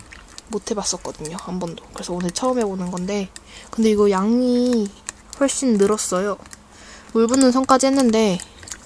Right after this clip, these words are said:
양이 훨씬 늘었어요. 지금 보이시죠? 양 는 거. 오, 가루가 되게 금방 녹네요.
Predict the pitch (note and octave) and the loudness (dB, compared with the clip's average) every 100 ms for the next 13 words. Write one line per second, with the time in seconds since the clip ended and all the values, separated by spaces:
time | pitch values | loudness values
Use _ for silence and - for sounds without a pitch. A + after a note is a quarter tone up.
0 | - - - - - - G#3 G3+ G#3 C4+ | -20 -20 -20 -20 -20 -6 -2 0 0 -2
1 | C#4 - B3 F#3 - - E3+ - - - | -2 -2 -4 -4 -6 -10 -12 -14 -20 -20
2 | - - - - - - - - - - | -20 -18 -12 -14 -14 -20 -20 -20 -20 -20
3 | - - - - - - A3 F#3+ D#3 D#3 | -20 -20 -20 -20 -20 -10 -6 -6 -8 -10
4 | - - - - - - G#3+ F3+ F3+ E3+ | -16 -20 -20 -20 -20 -20 -10 -8 -6 -6
5 | E3 - - - - - - - - - | -10 -14 -20 -20 -20 -20 -20 -20 -20 -20
6 | - - - - - - - - - - | -18 -18 -18 -18 -20 -20 -18 -16 -16 -18
7 | - - - - - - - - - - | -20 -20 -20 -18 -18 -16 -20 -20 -18 -18
8 | - - - - - - - - - - | -18 -20 -20 -20 -20 -20 -20 -20 -20 -20
9 | - - - A3+ - G#3+ A3+ A3 G#3 G3 | -20 -20 -8 -6 -2 2 2 2 0 -4
10 | - G3 G#3 G#3 F#3 F3+ F#3 F3 A3 | -2 -2 0 -2 -2 -2 -2 -4 -8